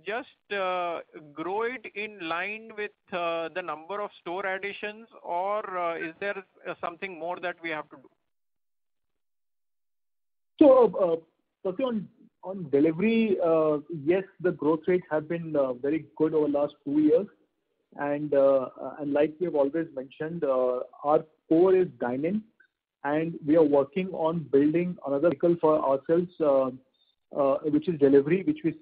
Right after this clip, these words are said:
Speaker 2: see as, uh, as a strong, uh, you know, potential segment and category. And, uh, uh, you know, we aspire to become, uh, one of the, uh, one of the prominent players in the Indian cuisine, uh, uh, you know, uh, uh, um, uh, delivery segment, right?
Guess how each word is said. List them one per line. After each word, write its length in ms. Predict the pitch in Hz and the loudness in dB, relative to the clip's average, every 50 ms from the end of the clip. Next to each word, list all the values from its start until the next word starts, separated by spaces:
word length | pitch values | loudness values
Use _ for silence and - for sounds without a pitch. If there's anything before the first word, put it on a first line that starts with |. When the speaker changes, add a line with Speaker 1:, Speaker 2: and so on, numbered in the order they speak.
| _ - | _ 0
Speaker 2:
see 240 | 160 160 170 160 - | 2 4 4 4 4
as, 260 | 143 139 147 147 143 139 135 | 6 6 6 6 4 4 2
uh, 200 | 143 139 135 135 135 - - | 2 4 4 2 0 -2 -2
as 120 | 143 135 | -2 0
a 80 | 147 147 147 - - | 0 0 -2 -4 -6
strong, 400 | - - 143 143 151 160 160 151 151 | -4 -2 0 0 0 -2 -2 0 2
uh, 360 | 147 139 131 127 135 - - | 2 4 2 2 0 -4 -8
you 60 | 143 | -8
know, 100 | 147 143 | -8 -6
potential 420 | 139 - 135 131 131 131 156 156 151 - | -4 -4 -4 -4 -4 -2 -2 -2 -2 -2
segment 420 | 139 123 127 135 156 180 185 180 - - | -4 -4 -4 -2 -2 -4 -4 -4 -8 -10
and 140 | 135 131 131 | -10 -8 -4
category. 460 | - 123 123 127 139 143 156 185 196 - - _ _ _ _ _ _ _ _ | -2 0 0 0 2 2 2 2 2 0 -6 _ _ _ _ _ _ _ _
And, 360 | - 135 139 143 143 147 143 143 | 0 2 2 2 2 4 6 8
uh, 240 | 139 135 131 139 - - | 8 8 8 6 2 -2
uh, 180 | - 139 131 139 | -2 -2 0 -2
you 80 | - - | -2 -2
know, 180 | 147 147 139 131 | -4 -4 0 2
we 160 | 147 151 151 | 4 4 4
aspire 420 | 151 - - - 143 139 143 156 151 | 4 0 -2 0 2 2 4 4 2
to 140 | 156 165 | 2 0
become, 480 | 147 151 139 - 165 151 156 156 151 147 | 0 0 0 2 2 2 2 2 2 0
uh, 240 | 143 139 135 135 127 | 0 0 0 -2 -2
one 200 | - 135 139 139 | -4 -2 -2 -2
of 140 | 143 139 - | -2 0 2
the, 320 | 156 147 143 139 135 131 131 - _ _ _ _ - 147 | 2 4 6 6 4 4 2 -2 _ _ _ _ -6 -4
uh, 100 | 135 131 - - - - | -4 -4 -6 -8 -14 -10
one 200 | - 139 139 143 | -4 0 0 0
of 120 | 147 147 | 2 4
the 60 | 156 151 | 2 2
prominent 460 | - 143 139 143 156 165 160 151 - | 4 2 0 0 0 -2 -4 -2 2
players 280 | 151 139 143 165 180 175 - _ _ _ _ _ _ _ - | 4 6 6 6 4 0 -4 _ _ _ _ _ _ _ -8
in 160 | 143 143 151 | -4 0 2
the 160 | 156 160 156 - | 2 2 2 0
Indian 320 | 147 147 147 170 180 170 - | -4 -4 -2 0 -2 0 2
cuisine, 460 | 165 160 151 160 160 156 156 151 147 | 2 2 2 2 0 0 0 0 0
uh, 340 | 143 139 135 131 127 127 131 - - | 2 2 2 2 0 -2 -4 -6 -6
uh, 200 | 143 131 127 127 - - - | -4 -2 -2 -4 -4 -2 -2
you 80 | 151 | 0
know, 220 | 139 143 143 131 123 - - - | 0 0 0 -2 -4 -8 -8 -6
uh, 600 | 143 131 127 123 123 120 117 _ _ _ - 160 | -2 -2 0 0 -2 -2 -4 _ _ _ -6 -4
uh, 300 | 139 131 123 123 120 120 - - | -2 -2 -2 -2 -4 -4 -6 -8
um, 180 | 139 135 143 - _ _ - - - - | -10 -10 -10 -12 _ _ -14 -10 -6 -4
uh, 300 | 147 143 - - 160 147 | -4 -4 -2 0 2 4
delivery 380 | 135 143 147 143 139 143 139 - | 6 8 8 8 8 6 4 2
segment, 360 | 131 117 127 131 120 113 113 117 | 0 0 2 0 0 0 0 2
right? 200 | 123 131 135 | 2 2 2